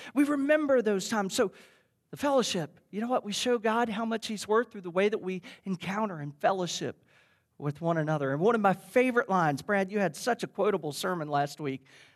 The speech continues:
so I'm gonna borrow that script and, uh, use it a few years later when they may have forgotten it. But you had a line that you said at the very end of it, that we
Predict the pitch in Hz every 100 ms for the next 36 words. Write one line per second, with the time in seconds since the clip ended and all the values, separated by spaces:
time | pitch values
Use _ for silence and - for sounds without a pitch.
0 | _ - 160 151 165 170 160 143 160 151
1 | 147 - - 147 143 139 127 135 _ -
2 | - 139 123 151 156 143 131 165 160 160
3 | 151 143 127 135 131 135 160 156 131 131
4 | 127 127 - 127 - _ _ - - -
5 | 180 233 233 247 214 196 196 185 185 170
6 | 226 180 160 143 175 214 202 170 175 151
7 | 117 117 - - 190 160 240 311 339